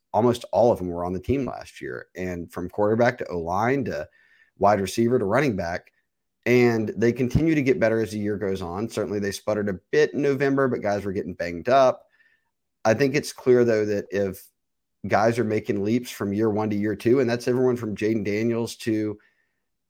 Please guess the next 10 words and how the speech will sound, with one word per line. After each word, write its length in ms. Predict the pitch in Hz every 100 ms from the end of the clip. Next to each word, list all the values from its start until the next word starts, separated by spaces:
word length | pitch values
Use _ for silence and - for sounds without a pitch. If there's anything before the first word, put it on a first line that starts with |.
| -
Emory 260 | 123 127 123
Jones 320 | 123 120 120
and 120 | 120
Will 140 | 120 117
Campbell, 440 | 117 131 - 55
your 180 | 90 92
freshman 540 | - 104 104 - 101
offensive 420 | 98 104 104 95
tackles, 560 | - 101 127 95 78 -
that 280 | - 104 101